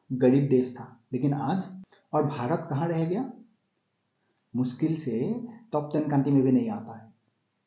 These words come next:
जी सेवन में नहीं आता है ना, जी ट्वेंटी में आता है, राइट? जी सेवन यानी वो सात कंट्री, उससे तीन जोड़ दो, जी टेन अगर आप मान भी लो, उसमें भी भारत नहीं आता है। ये तो कृपा है, ट्वेंटी फ़ोर्टीन में नरेंद्र मोदी प्राइम मिनिस्टर बना, उनका एक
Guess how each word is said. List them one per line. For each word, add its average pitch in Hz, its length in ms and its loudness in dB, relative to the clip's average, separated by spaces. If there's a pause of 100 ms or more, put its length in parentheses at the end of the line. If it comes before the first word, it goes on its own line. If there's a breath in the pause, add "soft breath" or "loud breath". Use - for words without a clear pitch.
(720)
जी 156 100 2
सेवन 165 220 4
में 170 120 4
नहीं 185 140 4
आता 147 180 0
है 139 100 2
ना, - 380 -4
जी 139 140 2
ट्वेंटी 143 280 6
में 147 120 2
आता 123 240 0
है, 104 120 -10 (760)
राइट? 240 280 2 (260)
जी 139 120 4
सेवन 151 300 0
यानी 151 240 4
वो 226 440 0
सात 131 320 -6
कंट्री, 113 260 -4
उससे 147 220 0
तीन 151 260 0
जोड़ 131 180 6
दो, 196 220 2
जी 143 140 0 (260)
टेन 147 200 0
अगर 147 180 2
आप 147 160 2
मान 123 180 4
भी 170 120 6
लो, 220 180 4
उसमें 151 300 2
भी 135 80 4
भारत 113 300 -6
नहीं 127 160 4
आता - 180 -10
है। - 80 -18 (280 loud breath)
ये 165 60 -2
तो 208 100 8
कृपा 202 320 4
है, 196 180 0 (920)
ट्वेंटी 151 240 4
फ़ोर्टीन 160 320 2
में 160 120 4
नरेंद्र 151 400 4
मोदी 143 180 2
प्राइम 131 220 2
मिनिस्टर 135 340 4
बना, 127 320 -2 (360)
उनका 156 300 2
एक - 280 0